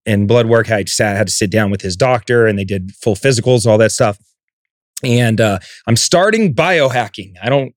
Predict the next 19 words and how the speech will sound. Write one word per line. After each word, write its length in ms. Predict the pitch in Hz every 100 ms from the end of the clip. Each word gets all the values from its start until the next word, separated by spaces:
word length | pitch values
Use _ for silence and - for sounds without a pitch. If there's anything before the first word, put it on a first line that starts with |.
| 107 -
I 100 | 131
don't 200 | 160 139
know 140 | 165
what 160 | 165 160
that 180 | 151
means 300 | 151 185 196
yet, 280 | 208 202 208
except 280 | 139 - 131
for 40 |
today 540 | 120 - 127 147 170 160
I 60 |
took 220 | 139 151 -
my 100 | 120
first 320 | - 143 -
round 260 | 135 147 127
of 80 |
fifty 280 | - 147 127
billion 380 | 117 127 139 120
pills, 380 | - 156 160